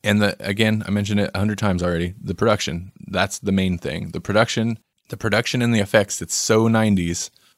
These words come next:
but I like it. I think it looks good. Um, they obviously had a budget. It's just not a very good movie. It's just, they need to tone down the cheese. It's super cheesy.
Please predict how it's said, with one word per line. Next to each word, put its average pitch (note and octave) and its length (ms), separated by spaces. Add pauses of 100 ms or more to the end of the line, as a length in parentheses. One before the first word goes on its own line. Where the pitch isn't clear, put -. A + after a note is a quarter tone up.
(100)
but F2 240 (440)
I F2+ 140
like F2+ 320
it. - 180 (180)
I F2+ 120
think F2 200
it E2+ 100
looks F2 260
good. F2 340 (400)
Um, C#2+ 380
they - 160
obviously F2 440
had F2 140
a E2 40
budget. E2 440 (640)
It's G2 220
just - 360
not F2+ 320 (120)
a G2+ 60
very F#2+ 220
good F#2+ 140
movie. G2 260
It's F2 160
just, - 240 (160)
they F2+ 200
need F2 160
to F2 80
tone F#2 260
down F2+ 180
the F2+ 60
cheese. F2+ 460
It's E2 120
super F2+ 300
cheesy. F2 560